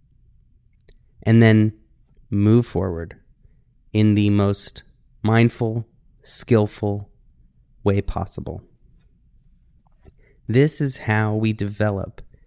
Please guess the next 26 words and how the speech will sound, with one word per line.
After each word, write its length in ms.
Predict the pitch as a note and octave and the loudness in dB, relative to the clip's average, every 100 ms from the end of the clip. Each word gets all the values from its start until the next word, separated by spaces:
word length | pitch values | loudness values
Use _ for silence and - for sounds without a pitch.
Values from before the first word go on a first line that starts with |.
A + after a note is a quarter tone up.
| _ _ | _ _
that 200 | G#2 G2 | -4 -4
familiarity 960 | - A2+ G#2+ A#2+ C3+ B2+ A2 G#2 G#2 G2+ _ _ - _ _ _ - | -2 2 4 4 4 4 2 0 -4 -8 _ _ -20 _ _ _ -8
with 480 | G#2 A2 G#2+ - - _ _ _ | 0 2 2 -2 -18 _ _ _
this 240 | - G#2 - | -6 -4 0
new 320 | G#2+ A#2 A#2+ | 4 6 6
way 320 | A2 G#2 G#2+ | 6 4 2
of 260 | G2+ F#2+ G2 | 0 -4 -4
being. 460 | G2 F#2+ F2+ F#2+ _ _ _ _ - | -2 -2 -4 -10 _ _ _ _ -8
We 120 | G2+ | -6
sit 520 | - - C3 C#3 - _ _ _ _ - | -4 -2 0 0 -2 _ _ _ _ -4
with 260 | A2 - | -2 -2
those 260 | - G#2+ G2 | -2 -2 0
new 220 | G#2 A2 | 4 4
emotions, 680 | G#2 G2 G2 - F2 F2+ - - | 4 2 -2 -4 -10 -10 -12 -6
with 200 | G#2+ - | -6 0
those 320 | A2+ A2 G2+ | 0 0 0
new 480 | G#2 A2+ A#2 A#2 A#2 - _ _ _ _ _ _ _ - | 2 4 4 4 0 -6 _ _ _ _ _ _ _ -2
painful 460 | - A#2+ A2 G#2 | 4 6 4 -2
feelings 540 | F#2+ G#2 G2+ G2 F#2+ F#2+ | -2 0 2 0 -2 -2
of 120 | F#2+ | -2
empathy 520 | F#2+ F#2+ F#2 F2 F2 - _ _ - _ _ _ _ | -2 -4 -8 -10 -14 -16 _ _ -20 _ _ _ _
when 280 | - G#2 G2 | -2 0 2
we 120 | G2 | 0
see 260 | G2 - G#2+ | -2 0 2
others 300 | G2 F#2 F#2+ | 2 0 -4
suffer. 460 | - G2 - F2+ | -4 -6 -6 -12